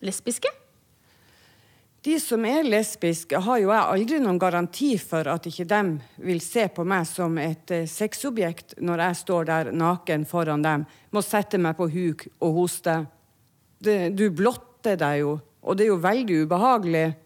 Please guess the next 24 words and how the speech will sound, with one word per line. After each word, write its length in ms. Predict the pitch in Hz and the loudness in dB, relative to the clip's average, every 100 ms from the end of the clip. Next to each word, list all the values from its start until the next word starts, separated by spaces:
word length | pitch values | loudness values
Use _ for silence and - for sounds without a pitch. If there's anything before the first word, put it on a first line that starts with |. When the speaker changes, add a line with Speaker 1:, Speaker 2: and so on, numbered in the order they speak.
| _ _ - _ - | _ _ -20 _ -10
Speaker 2:
Så, 220 | - 233 208 202 | 0 4 6 6
eh, 560 | 190 185 180 180 175 165 | 6 6 6 4 2 -2
hva 200 | - 220 | 2 2
er 40 | |
forskjellen 600 | 247 240 269 - 208 170 | 2 2 2 2 2 2
da 180 | 180 196 | 4 2
på 160 | 175 185 180 175 | 2 2 2 4
om 120 | 180 | 2
en 140 | 175 185 | 2 4
mann 220 | 262 233 | 4 4
gjør 280 | 165 160 160 | 4 2 2
det, 340 | 151 139 151 | 0 -2 -2
eller 220 | - 185 180 | -2 0 2
ei 120 | 175 | 0
dame 360 | 185 220 262 170 | 2 4 4 2
gjør 180 | 156 151 | 2 2
det, 180 | 151 143 | 0 0
tenker 320 | 175 175 165 | 0 -2 2
jeg, 260 | 175 175 151 - _ _ | 2 2 0 -8 _ _
hvis 280 | - 190 185 | -2 -2 0
jeg 440 | 151 185 175 170 87 | 2 2 2 0 -2
er 480 | 185 175 170 160 - _ _ - | 0 0 0 -2 -8 _ _ -8
et 120 | 180 | -6
sexobjekt 880 | - 208 - 240 214 165 - - | -2 -2 -2 -2 2 0 -2 -16